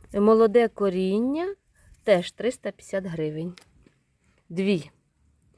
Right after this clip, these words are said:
Отака чуть менша. Тут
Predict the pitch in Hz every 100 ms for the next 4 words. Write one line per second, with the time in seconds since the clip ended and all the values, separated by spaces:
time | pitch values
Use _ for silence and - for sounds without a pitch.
0 | _ _ - - - 220 220 214 208 -
1 | 208 208 - 196 190 180 185 180 180 190
2 | - 262 330 - _ _ _ _ _ _
3 | _ _ _ _ - 254